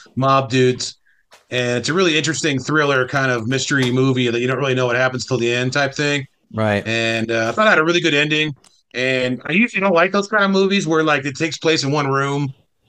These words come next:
Speaker 1: like, you know, Hateful Eight and stuff like that. Like, normally I don't like that kind of movie where it's all sort of takes place in the same spot. But this was good, man. I thought it was really good. It all
Speaker 2: Give
Speaker 1: takes
Speaker 2: me,
Speaker 1: place in one room.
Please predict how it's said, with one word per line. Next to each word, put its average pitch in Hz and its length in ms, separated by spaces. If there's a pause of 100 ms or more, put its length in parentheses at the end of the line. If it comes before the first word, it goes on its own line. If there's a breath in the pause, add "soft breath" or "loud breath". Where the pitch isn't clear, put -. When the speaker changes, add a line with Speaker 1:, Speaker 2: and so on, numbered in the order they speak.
(100)
Speaker 1:
like, 123 320
you 139 80
know, 123 200
Hateful 143 360
Eight 147 80
and 139 80
stuff 160 200
like 156 140
that. 139 240
Like, 123 100
normally 139 240
I 135 60
don't 139 140
like 131 160
that 139 120
kind 147 160
of 127 160
movie 147 300
where 127 140
it's 123 100
all 123 300 (280 loud breath)
sort 139 220
of 131 40
takes 139 160
place 135 220
in 127 60
the 113 60
same 131 340
spot. 139 400
But 127 160
this 165 120
was 165 120
good, 135 260
man. 107 160
I 131 140
thought 135 80
it 139 80
was 120 100
really 117 140
good. 110 240 (560)
It 127 80
all 160 140
Speaker 2:
Give 143 80
Speaker 1:
takes 139 100
Speaker 2:
me, - 40
Speaker 1:
place 151 140
in 127 60
one 131 160
room. 120 180